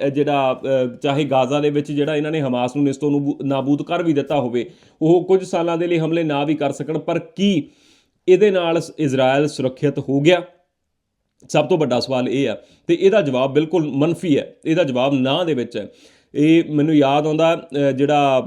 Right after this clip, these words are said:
ਜੇਕਰ ਤੁਸੀਂ ਦੇਖਿਆ ਹੋਵੇ Netflix ਤੇ ਇੱਕ ਸੀਰੀਜ਼ ਆ ਇੰਗਲਿਸ਼ ਹਿਸਟਰੀ ਦੇ ਨਾਲ ਸੰਬੰਧਿਤ, ਅਹ, The Last Kingdom, ਉਹ ਕਾਫੀ ਵੈਸੇ, ਅਹ, ਜਿਹੜਾ ਮਿਲਦੀ ਜੁਲਦੀ ਆ ਜਿਹੜੀ ਵਾਈਕਿੰਗਜ਼, ਅਹ, ਜਿਹੜਾ ਪ੍ਰਾਈਮ ਤੇ ਜੇਕਰ ਤੁਸੀਂ ਦੇਖਦੇ ਹੋਵੋ,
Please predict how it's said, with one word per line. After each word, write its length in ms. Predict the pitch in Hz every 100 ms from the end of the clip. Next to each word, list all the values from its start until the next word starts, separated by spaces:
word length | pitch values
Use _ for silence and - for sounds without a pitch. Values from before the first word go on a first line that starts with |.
| -
ਜੇਕਰ 300 | 131 139 147
ਤੁਸੀਂ 320 | 135 139 151
ਦੇਖਿਆ 320 | 139 135 143 147
ਹੋਵੇ 180 | 147
Netflix 400 | 143 135 127 147 -
ਤੇ 60 | 156
ਇੱਕ 80 | -
ਸੀਰੀਜ਼ 380 | 139 139 151 147
ਆ 140 | -
ਇੰਗਲਿਸ਼ 400 | 143 139 147 147
ਹਿਸਟਰੀ 400 | 143 131 135 147
ਦੇ 100 | 139
ਨਾਲ 160 | 139 139
ਸੰਬੰਧਿਤ, 420 | 135 139 147 127
ਅਹ, 840 | 151 180 - _ 131 127 123 117 117
The 420 | 113 123 120 135
Last 420 | 135 139 143 147
Kingdom, 320 | 135 120 107 - - _ _ -
ਉਹ 100 | 151
ਕਾਫੀ 340 | 170 170 185
ਵੈਸੇ, 640 | 165 147 165 156 151 147 139
ਅਹ, 60 | 143
ਜਿਹੜਾ 380 | 139 143 143 131
ਮਿਲਦੀ 340 | 139 139 143
ਜੁਲਦੀ 360 | 131 131 127 139
ਆ 80 |
ਜਿਹੜੀ 200 | 135 135
ਵਾਈਕਿੰਗਜ਼, 720 | 127 120 123 143 131 123 113
ਅਹ, 380 | 123 120 120 127
ਜਿਹੜਾ 280 | 123 123 123
ਪ੍ਰਾਈਮ 320 | 117 117 120
ਤੇ 140 | 120 113
ਜੇਕਰ 260 | 113 113
ਤੁਸੀਂ 240 | 107 107 113
ਦੇਖਦੇ 280 | 110 117
ਹੋਵੋ, 340 | 113 113 135